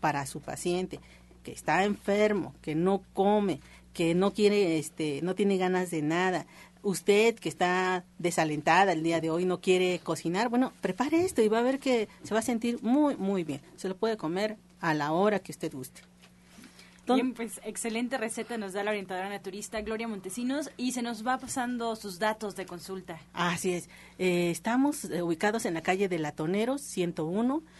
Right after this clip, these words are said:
Speaker 1: en la colonia Trabajadores del Hierro. Eh, los teléfonos a los cuales pueden hacer cita es el veinticuatro ochenta y ocho cuarenta y seis noventa y seis, y el cincuenta y cinco, cuarenta y cuatro,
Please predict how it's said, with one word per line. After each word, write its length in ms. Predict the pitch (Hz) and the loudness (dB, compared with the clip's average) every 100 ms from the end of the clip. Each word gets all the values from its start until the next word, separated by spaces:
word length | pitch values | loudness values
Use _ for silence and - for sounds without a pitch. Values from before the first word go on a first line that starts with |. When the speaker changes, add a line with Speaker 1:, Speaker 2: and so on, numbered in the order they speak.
| - | -10
Speaker 1:
en 120 | 156 165 | -4 -2
la 100 | 160 | -2
colonia 460 | 165 185 214 233 | 0 0 0 -2
Trabajadores 760 | 196 156 139 143 139 160 170 160 | 0 0 -2 -6 -4 -2 -4 -4
del 200 | 143 131 | -8 -4
Hierro. 300 | 143 131 - - - - - - | -4 -6 -10 -20 -20 -20 -20 -4
Eh, 200 | 185 190 | 2 4
los 160 | 196 240 | 4 4
teléfonos 500 | 277 277 277 269 254 | 2 2 4 2 2
a 40 | |
los 140 | 175 - | -4 -2
cuales 320 | 175 175 - | -2 -2 -4
pueden 320 | 170 165 170 | 0 0 0
hacer 240 | 185 233 | 0 -4
cita 420 | 233 269 - 262 - | -2 -4 0 -2 -2
es 200 | 160 160 | -6 -4
el 100 | 143 | -6
veinticuatro 840 | 143 143 139 127 - 170 180 269 330 - - | -6 -8 -8 -10 -2 -2 -2 -6 -8 -12 -12
ochenta 460 | - - 147 139 - | -8 -6 -6 -8 -6
y 80 | 165 | -4
ocho 320 | 214 - 320 - - - | -4 -4 -10 -12 -20 -8
cuarenta 440 | 170 143 143 135 | -4 -2 -4 -8
y 60 | 135 | -8
seis 500 | - 202 302 - - - - | -4 -2 -2 -6 -16 -18 -8
noventa 480 | 165 143 139 - 127 | -6 -4 -6 -8 -12
y 60 | |
seis, 440 | - 160 139 - - - - - - | -6 -6 -6 -12 -20 -20 -20 -16 -8
y 200 | 190 285 | -2 -2
el 100 | 285 | 0
cincuenta 500 | 196 165 247 262 151 | -2 -2 -2 -2 -4
y 60 | |
cinco, 560 | - 220 233 226 220 247 - | -4 0 0 0 -4 -4 -14
cuarenta 460 | - 156 208 247 196 | -8 -4 -2 -2 -4
y 80 | 160 | -4
cuatro, 500 | 170 160 156 196 | -2 -4 -4 -6